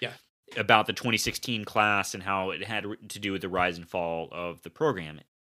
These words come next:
Speaker 2: Indeed, what it really was, was the arc of a story of four students who did a reprehensible thing.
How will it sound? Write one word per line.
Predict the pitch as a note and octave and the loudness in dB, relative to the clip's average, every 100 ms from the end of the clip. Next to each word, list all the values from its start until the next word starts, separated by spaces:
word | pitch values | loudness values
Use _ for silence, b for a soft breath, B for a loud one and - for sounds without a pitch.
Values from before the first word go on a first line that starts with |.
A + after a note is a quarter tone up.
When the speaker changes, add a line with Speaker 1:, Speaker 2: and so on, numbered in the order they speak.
| _ | _
Speaker 2:
Indeed, | B2+ A2+ B2 C#4 B3+ E3 A#2+ | -8 -6 -2 0 0 -2 4
what | C#3+ | 6
it | C#3 | 6
really | C3 C3 A2+ | 4 2 2
was, | C#3 A3+ F#3 A2+ G2+ B2+ - - _ b _ _ _ _ _ | 6 8 8 6 2 -2 -6 -10 _ b _ _ _ _ _
was | B2+ B2+ A#2 - | 0 0 0 -6
the | B2+ C3+ | -4 0
arc | D3+ D3 D3+ | 2 2 2
of | B2+ | -2
a | |
story | B2 C3 A#2 A2+ | 0 2 4 4
of | F2 G#2 - _ _ | 2 -2 -6 _ _
four | - B2+ A2+ | -4 2 2
students | G2+ - G3 D#3 A#2+ - | 2 0 0 -2 -2 -4
who | |
did | G#2+ A2 G#2+ | 0 2 2
a | G2 | 0
reprehensible | F#2+ F#2 A2 - A#2 F2 F#2+ - F2 E2+ | -4 2 2 2 -6 -4 -4 -4 -8 -8
thing. | - - - | -8 -10 -14